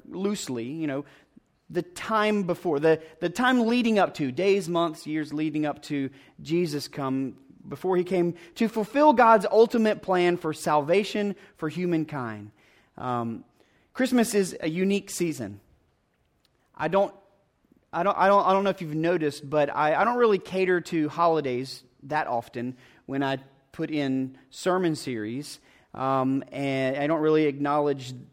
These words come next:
the different holidays. Uh, you know, I don't really care for it personally in terms of just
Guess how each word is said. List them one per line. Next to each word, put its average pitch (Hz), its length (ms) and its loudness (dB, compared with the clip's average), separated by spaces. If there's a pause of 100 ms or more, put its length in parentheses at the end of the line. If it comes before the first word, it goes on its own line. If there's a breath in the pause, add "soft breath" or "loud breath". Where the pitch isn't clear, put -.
the 135 320 0
different 143 560 -6
holidays. 147 840 0
Uh, 127 180 -6 (140)
you 143 140 -8
know, 127 80 -4
I - 20 -4
don't 139 100 -4
really 139 240 -4 (300 loud breath)
care 170 220 2
for 160 240 2
it 151 80 -10
personally 170 580 2
in 156 80 2
terms 160 260 -2
of 143 120 -6
just 143 220 -6